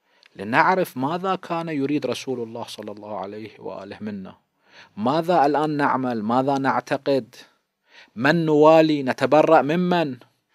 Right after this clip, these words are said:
هذا كله يتوقف على معرفتنا بما جرى في صدر الإسلام. فلذلك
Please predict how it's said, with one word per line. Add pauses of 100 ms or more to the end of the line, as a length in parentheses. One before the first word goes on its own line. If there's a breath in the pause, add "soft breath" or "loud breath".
(160)
هذا
كله
يتوقف
على
معرفتنا (580 soft breath)
بما
جرى (1000 soft breath)
في
صدر
الإسلام. (1400 soft breath)
فلذلك